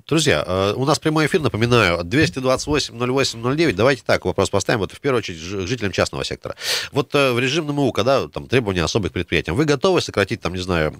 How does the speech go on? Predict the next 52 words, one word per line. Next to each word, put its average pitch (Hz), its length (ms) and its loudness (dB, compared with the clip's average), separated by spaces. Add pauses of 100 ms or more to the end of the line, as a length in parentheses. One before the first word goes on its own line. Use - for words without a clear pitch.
(140)
меньше 143 320 -2
печку 131 260 0
топить, 92 300 -2
например, 82 320 -4
там, 85 180 -2
или 92 120 -2
как-то 92 280 -2
вот, 87 220 -2
и 110 180 -4
к 101 80 -10
предприятиям 117 420 -2
небольшим 113 440 2
тоже 95 240 2
вопрос, 160 300 2
кто - 180 -4
за-, 78 160 -8
кто - 160 -2
занят 90 280 -2
на 76 60 -8
производстве. 90 520 -2 (380)
Дозвонитесь, 139 640 0
интересно 110 400 0
вот 80 80 -4
ваше 90 260 2
мнение. 82 320 -6
Хорошо, 117 360 2
там, 73 180 -4
да, 92 180 2
круп-, - 220 -8 (100)
круп-, - 300 -16
крупняк, 117 380 -4
как 76 100 -16
бы 76 80 -8
с - 60 -8
ним 101 100 -6
удобно 92 300 -2
работать, 95 360 -2
да, 80 140 -2
его 76 220 -2
видно, 87 240 -6
как 67 160 -8
бы 67 60 -12
слышно - 260 -10
и 69 40 -8
понятно. 69 360 -6
А 87 80 2
вот, 104 180 -2
э, 98 60 0
что - 140 -4
касается - 380 -2
небольших, 98 460 -2
там, 67 160 -4